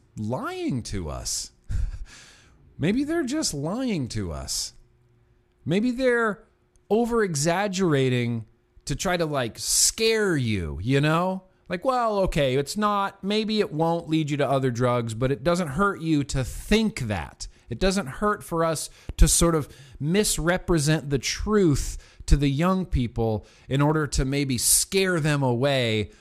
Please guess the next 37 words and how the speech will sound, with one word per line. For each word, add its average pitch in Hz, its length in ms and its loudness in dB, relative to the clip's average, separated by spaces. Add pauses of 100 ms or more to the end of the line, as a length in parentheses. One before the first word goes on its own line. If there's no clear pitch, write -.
(180)
from, 123 240 -2
from 143 320 -6
something 147 460 -2
that 120 220 -4 (840)
we 190 380 0
think 113 580 -4 (300)
they 139 400 0
shouldn't 127 420 0
be 117 140 0
doing. 87 400 -4 (500)
Man, 143 420 0
I'm 160 160 -4
going, 165 180 2
I, 131 280 0 (200)
that 117 100 -2
was 143 160 -2
a 123 80 -2
weird 123 440 -4
little 131 160 -2
tangent 127 440 -6
right 110 160 -4
there, 107 160 -2
but 139 140 0
it's 143 120 -4
true. 135 300 -2
It's 104 160 -8
not 165 180 -4
gonna 160 140 -2
ruin 156 240 -2
your 139 140 -2
life, 139 420 0
and 127 140 -6
we're 131 100 -4
gonna 131 140 -6
smoke 135 280 -6
some 127 160 -6
weed 123 260 -2